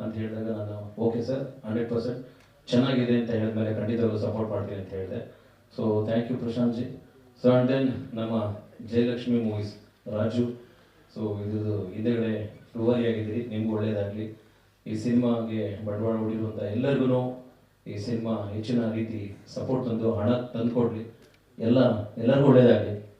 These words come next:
All the best. And heroine and ಖಡಕ್ ಪೊಲೀಸ್ ಆಫೀಸರ್ ಆಗಿ ಆಕ್ಟಿಂಗ್ ಮಾಡಿದಿರಿ, ಮತ್ತೆ ನಿಮ್ಮವರು ತುಂಬಾ ಚೆನ್ನಾಗಿದೆ. ನಿಮ್ಮ ನಟನೆ ಹೀಗೆ ಮುಂದುವರಿಲಿ. ಕನ್ನಡಕ್ಕೆ ಇನ್ನೂ ಒಂದಷ್ಟು ಒಳ್ಳೆ ಕೊಡುಗೆಗಳು ಬರಲಿ.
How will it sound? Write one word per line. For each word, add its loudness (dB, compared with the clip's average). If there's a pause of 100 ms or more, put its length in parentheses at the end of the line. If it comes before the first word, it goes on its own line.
All 6
the 6
best. -2
And 4
heroine 2 (400)
and 0
ಖಡಕ್ 2
ಪೊಲೀಸ್ 4
ಆಫೀಸರ್ 4
ಆಗಿ 2
ಆಕ್ಟಿಂಗ್ 0
ಮಾಡಿದಿರಿ, 2
ಮತ್ತೆ -2
ನಿಮ್ಮವರು 0 (200)
ತುಂಬಾ 2
ಚೆನ್ನಾಗಿದೆ. 0 (280)
ನಿಮ್ಮ 2
ನಟನೆ 2
ಹೀಗೆ 2
ಮುಂದುವರಿಲಿ. 0 (320)
ಕನ್ನಡಕ್ಕೆ 6 (260)
ಇನ್ನೂ 0
ಒಂದಷ್ಟು 4 (240)
ಒಳ್ಳೆ 6
ಕೊಡುಗೆಗಳು 6
ಬರಲಿ. 6